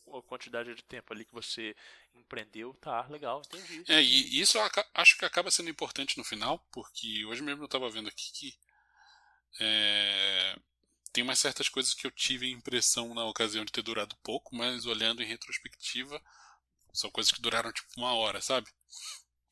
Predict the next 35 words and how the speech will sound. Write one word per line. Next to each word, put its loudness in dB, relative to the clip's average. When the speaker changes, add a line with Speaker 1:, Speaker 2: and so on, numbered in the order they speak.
Speaker 1:
Olha -6
só, -8
tá, -6
aham, -20
aham. -12
Speaker 2:
Então -6
talvez 4
Speaker 1:
E -
Speaker 2:
isso 6
tenha 2
passado 2
batido 2
na -4
hora, -4
mas -6
eu -10
falei, -4
pô, -6
não -10
me -10
lembrava 2
disso 0
ter 0
demorado -4
tanto, -12
mas -2
se 4
tá 2
escrito 2
aqui -4
é -4
porque -14
é -14
verdade. -8
Speaker 1:
Aham. -6